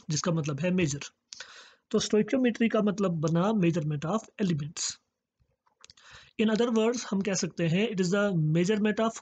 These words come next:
quantities of reactants and products involved in a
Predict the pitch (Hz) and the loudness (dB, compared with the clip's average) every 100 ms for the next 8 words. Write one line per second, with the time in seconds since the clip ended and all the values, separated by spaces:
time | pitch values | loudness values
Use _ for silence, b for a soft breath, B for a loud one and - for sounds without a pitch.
0 | - 202 208 220 233 226 220 - 185 175 | -2 0 0 0 0 2 0 0 0 0
1 | - 226 226 180 170 170 170 175 226 - | -2 -4 -2 -2 -2 -2 0 0 -4 -8
2 | - 190 170 175 175 185 175 | -2 2 4 2 0 -2 -4